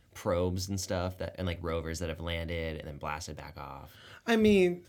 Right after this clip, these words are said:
Speaker 2: I think so. Well, actually,
Speaker 1: I actually don't know. I don't know if
Speaker 2: actually,
Speaker 1: anything's ever
Speaker 2: actually, no.
Speaker 1: blasted off.
Speaker 2: When I'm, when I'm thinking about it, I, I don't
Speaker 1: I think
Speaker 2: think
Speaker 1: once
Speaker 2: we
Speaker 1: it's
Speaker 2: ever
Speaker 1: there,
Speaker 2: have.
Speaker 1: it's stuck there.
Speaker 2: Yeah.
Speaker 1: 'Cause they had the one that they shot onto that asteroid.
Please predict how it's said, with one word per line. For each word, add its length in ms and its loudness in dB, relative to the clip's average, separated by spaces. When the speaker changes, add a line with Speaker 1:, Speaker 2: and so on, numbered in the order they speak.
Speaker 2:
I 100 4
think 400 0
so. 340 -4
Well, 260 -2
actually, 280 2
Speaker 1:
I 60 6
actually 240 6
don't 200 4
know. 220 4
I 100 4
don't 120 6
know 100 8
if 60 8
Speaker 2:
actually, 140 8
Speaker 1:
anything's 240 4
ever 100 6
Speaker 2:
actually, 120 4
no. 60 4
Speaker 1:
blasted 400 4
off. 300 -2
Speaker 2:
When 140 2
I'm, 280 2
when 100 0
I'm 140 0
thinking 320 -4
about 300 0
it, 160 -2
I, 40 -4
I 40 0
don't 80 0
Speaker 1:
I 40 4
think 140 6
Speaker 2:
think 60 2
Speaker 1:
once 180 4
Speaker 2:
we 60 0
Speaker 1:
it's 100 0
Speaker 2:
ever 60 -2
Speaker 1:
there, 300 2
Speaker 2:
have. 100 -4
Speaker 1:
it's 80 -8
stuck 380 -6
there. 200 -10
Speaker 2:
Yeah. 360 -2
Speaker 1:
'Cause 140 0
they 100 6
had 200 6
the 80 4
one 500 4
that 200 0
they 160 0
shot 340 -2
onto 300 0
that 240 -4
asteroid. 580 -4